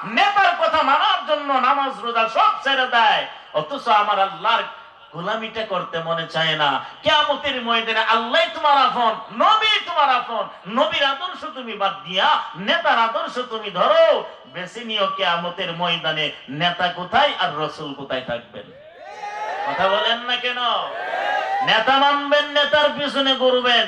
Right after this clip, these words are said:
নবীর আদর্শ বাদ দিয়া না। কথা বলেন, কোরআন বাদ দিয়া না, ইসলাম বাদ দিয়া নেতার পিছনে ঘুরবেন না। ইসলামকে রক্ষা করে আগে ইসলাম, এরপরে আমার নেতা।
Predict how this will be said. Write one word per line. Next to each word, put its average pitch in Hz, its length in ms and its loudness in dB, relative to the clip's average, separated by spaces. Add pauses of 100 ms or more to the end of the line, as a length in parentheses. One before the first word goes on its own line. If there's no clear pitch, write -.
নবীর 220 280 -2
আদর্শ 202 540 -4
বাদ 175 380 -2
দিয়া 156 220 -2
না। 151 160 0 (1120)
কথা 175 200 -2
বলেন, 233 540 2 (680)
কোরআন 247 380 2
বাদ 254 260 0
দিয়া 262 260 2
না, 262 420 2 (720)
ইসলাম 254 560 0
বাদ 269 280 0
দিয়া 269 180 2
নেতার 269 440 2
পিছনে 277 380 -2
ঘুরবেন 277 440 -2
না। 277 520 -2 (320)
ইসলামকে 214 680 -6
রক্ষা 277 440 2
করে 233 200 0
আগে 208 280 -2
ইসলাম, 359 600 0 (180)
এরপরে 214 440 -4
আমার 185 400 -2
নেতা। 160 380 -4